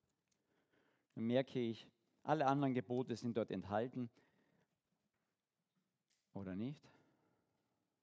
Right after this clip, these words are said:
"Ich bin der Herr, dein Gott, du sollst keine anderen Götter haben neben mir." Wie sieht das aus mit, "Na, das muss ich auch noch haben"?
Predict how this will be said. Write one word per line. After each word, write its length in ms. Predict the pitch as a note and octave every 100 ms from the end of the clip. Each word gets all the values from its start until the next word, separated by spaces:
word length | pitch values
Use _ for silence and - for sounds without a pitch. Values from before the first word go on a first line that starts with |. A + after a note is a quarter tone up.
| _ _
"Ich 280 | - D#3 -
bin 200 | - B2
der 140 | G#2 F#2+
Herr, 320 | G#2+ C#3+ C3+
dein 240 | G#2+ G2
Gott, 240 | B2 C#3 B2
du 60 |
sollst 280 | - G#2+ -
keine 300 | G2+ F#2+ -
anderen 400 | A#2+ C3+ C3 G#2
Götter 320 | A2+ A2 G2+
haben 320 | F#2+ F#2+ F#2
neben 280 | F#2 F#2 F#2
mir." 240 | F2 E2 - _ _ _ _ _ _ _ _ _ _ _ _ _ _ _ _ _ _ _ _ _ _ _ _ _ _ _ _ _ _ _ _ _ _ _
Wie 100 | -
sieht 200 | A2+ C#3+
das 140 | C3 C#3
aus 260 | C#3 A2
mit, 260 | G#2+ G#2+ - - - _
"Na, 140 | - A#2
das 240 | B2+ -
muss 260 | B2+ D3 -
ich 200 | C#3 C#3+
auch 180 | C3+ G2
noch 300 | G2 - G#2
haben"? 400 | F2 E2+ D2